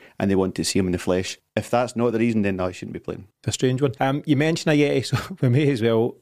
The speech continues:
Speaker 2: cover him or, or what he didn't do. He's been sub not used the last X number of games. What does the future hold for a guy like that? Because he's clearly, and obviously it won't be John Kennedy's decision, it'll be,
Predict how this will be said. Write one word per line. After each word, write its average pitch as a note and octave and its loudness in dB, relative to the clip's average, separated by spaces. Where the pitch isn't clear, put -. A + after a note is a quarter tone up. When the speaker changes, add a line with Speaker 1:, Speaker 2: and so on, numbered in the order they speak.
Speaker 2:
cover A#2 0
him A#2 -2
or, A2+ 2
or G#2+ 0
what A#2 -2
he A2+ 0
didn't A#2+ 0
do. A#2 2
He's B2 2
been B2+ 0
sub D#3+ 0
not C3 0
used A2+ 0
the A2+ 2
last G#2 -4
X A#2+ -2
number A2+ 2
of G#2 0
games. A#2 0
What F3+ 2
does C#3+ 2
the B2 2
future - 0
hold B2 0
for B2 0
a G#2+ 0
guy A2 0
like A2+ -4
that? A2 0
Because A2+ 0
he's G#2 -2
clearly, C#3+ 2
and A#2 0
obviously A2+ 0
it A2 -2
won't A2 0
be G#2+ 2
John G#2+ 2
Kennedy's A#2 -2
decision, A2+ 0
it'll A2+ -2
be, G#2 0